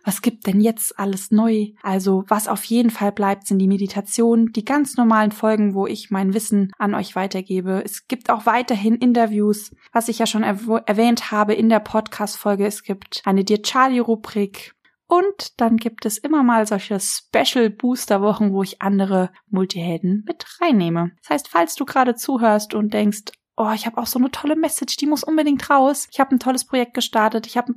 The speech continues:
mein eigenes Business gegründet. Das läuft richtig gut, das ist mein Herzensbusiness."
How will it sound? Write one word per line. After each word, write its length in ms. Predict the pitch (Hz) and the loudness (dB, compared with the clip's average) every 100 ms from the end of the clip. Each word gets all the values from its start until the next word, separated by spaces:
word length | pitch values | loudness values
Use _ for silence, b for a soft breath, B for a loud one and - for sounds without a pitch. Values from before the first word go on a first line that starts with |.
| - | -2
mein 180 | 240 254 | 0 0
eigenes 260 | 240 233 | 0 -2
Business 360 | - 247 240 - | -2 0 0 -2
gegründet. 600 | 220 - 226 214 214 - | -6 0 2 2 2 -4
Das 100 | - | -2
läuft 300 | 247 240 240 | 2 2 2
richtig 280 | 254 254 240 | -4 -4 -6
gut, 220 | - 240 | -4 -2
das 60 | 233 | -2
ist 180 | 226 - | -4 0
mein 180 | 226 220 | 2 0
Herzensbusiness." 1160 | - - 247 - 214 - - 233 220 208 208 | -2 -2 -2 -2 -6 -4 0 0 2 2 0